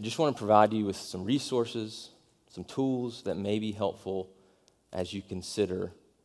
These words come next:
you know, the best way to go about this, uh, with your family.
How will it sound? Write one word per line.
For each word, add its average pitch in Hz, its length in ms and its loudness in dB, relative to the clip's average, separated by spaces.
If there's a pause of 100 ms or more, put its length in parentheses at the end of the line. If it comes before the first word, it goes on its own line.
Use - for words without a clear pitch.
(420)
you 92 80 -10
know, 90 60 -8
the 87 80 0
best 95 300 -2
way 95 100 0
to 90 80 -4
go 87 160 -6
about 85 320 -4
this, 85 320 -6 (1120)
uh, 98 80 -10
with 95 240 -4
your 90 100 -6
family. 76 360 -6